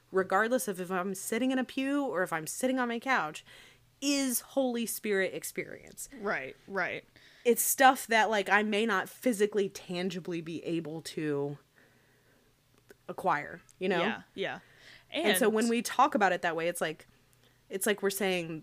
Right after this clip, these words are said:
Speaker 1: that the spiritual part doesn't matter.
Speaker 2: Yes. Yes. Um, to, uh, tack on to his baseball game analogy,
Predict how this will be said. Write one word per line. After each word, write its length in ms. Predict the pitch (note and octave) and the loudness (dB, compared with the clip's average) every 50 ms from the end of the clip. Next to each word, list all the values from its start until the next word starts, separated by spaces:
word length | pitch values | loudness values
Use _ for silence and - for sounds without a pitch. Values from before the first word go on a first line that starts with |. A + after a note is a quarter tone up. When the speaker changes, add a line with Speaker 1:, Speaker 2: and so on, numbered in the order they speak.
| - - | -8 -4
Speaker 1:
that 140 | F3 E3 D#3+ | -4 -4 -2
the 80 | F3 | -2
spiritual 420 | E3 - - A3 G3+ F#3+ F#3 F#3 E3 | -4 -4 -2 -2 -2 -2 -2 -4 -8
part 200 | - - D#3 C#3 | -6 -6 -6 -6
doesn't 200 | D3 - B2+ D#2 | -6 -8 -8 -10
matter. 320 | E2+ A2+ - - - - - - - - - - - - - - F3+ | -10 -12 -12 -12 -14 -18 -18 -18 -20 -20 -20 -20 -20 -20 -20 -10 -4
Speaker 2:
Yes. 440 | F3+ G3 E3+ - - - - - - - - _ _ _ _ _ - - | -2 -2 -2 -2 -4 -8 -10 -10 -12 -14 -20 _ _ _ _ _ -10 -8
Yes. 340 | F#3 - - - - - - - - - - - - - - - | -6 -6 -6 -8 -14 -16 -18 -20 -20 -20 -20 -20 -20 -12 -4 -2
Um, 440 | G3+ F#3 F3+ E3+ D#3+ D3+ D3+ F3+ - _ _ _ _ - - - - _ _ _ _ _ _ _ _ _ _ _ _ _ _ _ _ _ _ _ _ _ _ _ _ _ _ _ _ _ _ - - | 0 0 0 -2 -4 -8 -12 -16 -20 _ _ _ _ -20 -20 -20 -20 _ _ _ _ _ _ _ _ _ _ _ _ _ _ _ _ _ _ _ _ _ _ _ _ _ _ _ _ _ _ -12 -6
to, 460 | - - A#3+ A#3 A3 G3+ G3 F#3+ - - - | -4 0 0 2 2 2 0 -2 -4 -4 -2
uh, 280 | - G3 F#3 F3+ E3+ D#3 - | 0 0 2 2 0 -2 -4
tack 340 | - A3+ G#3 G#3 G3 - G3 | -2 0 0 0 0 0 -2
on 340 | F3+ F3 E3+ E3+ E3+ E3 D#3+ | -2 -2 -2 -4 -4 -8 -10
to 160 | - - F#3 | -8 -8 -6
his 520 | F3+ F3+ F3 E3+ D#3+ E3 E3 - - - - - F3+ F3 | -6 -6 -6 -6 -6 -8 -8 -8 -8 -10 -12 -12 -10 -6
baseball 420 | F#3+ F3+ F3+ - - G3+ G#3 G#3 | -6 -4 -4 -4 -2 0 0 2
game 500 | G3 G3+ G3+ G3 G3 F#3+ G3 G3 G3 F#3+ - _ _ _ _ _ - - | 2 0 0 0 -2 -4 -6 -8 -10 -10 -12 _ _ _ _ _ -14 -10
analogy, 720 | F3+ F3+ F3 E3+ F3 F3 F#3 G#3 G#3+ B3 B3 C4+ C#4+ C#4 | -6 -2 0 0 0 0 -2 -4 -4 -4 -4 -6 -6 -8